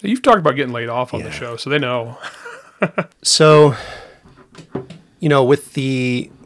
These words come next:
Speaker 2: with all of the, like, kinda like the layoff and everything that happened back in November, um, I, I, I've just been, I've been doing the writing thing, and it's been, and it's been pretty good, uh, on the whole.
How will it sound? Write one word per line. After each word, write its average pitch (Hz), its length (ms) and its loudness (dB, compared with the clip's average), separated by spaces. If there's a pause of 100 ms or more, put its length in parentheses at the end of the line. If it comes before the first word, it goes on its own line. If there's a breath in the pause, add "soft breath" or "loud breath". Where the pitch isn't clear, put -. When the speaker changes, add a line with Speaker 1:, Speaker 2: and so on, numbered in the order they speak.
(1500 loud breath)
Speaker 2:
with 147 180 -4
all 202 200 4
of 120 160 -2
the, 107 480 2 (520)
like, 110 120 -8
kinda 117 200 -6
like 101 180 -4
the 95 100 -4
layoff 101 460 2
and 104 80 -2
everything 98 360 -4
that 107 120 -6
happened 95 460 -4
back 95 280 -4
in 95 80 -12
November, 90 640 -8 (1040 soft breath)
um, 107 400 0 (920 loud breath)
I, 117 340 -4
I, - 160 -6
I've 101 80 -8
just 113 200 -10
been, 107 160 -6
I've 110 140 -4
been 110 100 -6
doing 120 160 -2
the 135 80 -2
writing 98 360 -2
thing, 92 280 -12
and 90 80 -10
it's - 200 -12
been, 87 440 -12
and - 80 -10
it's 107 120 -8
been 117 120 -8
pretty 190 220 -10
good, 90 380 -14 (360)
uh, 95 200 -6
on 98 160 -4
the 120 80 -6
whole. 87 340 -14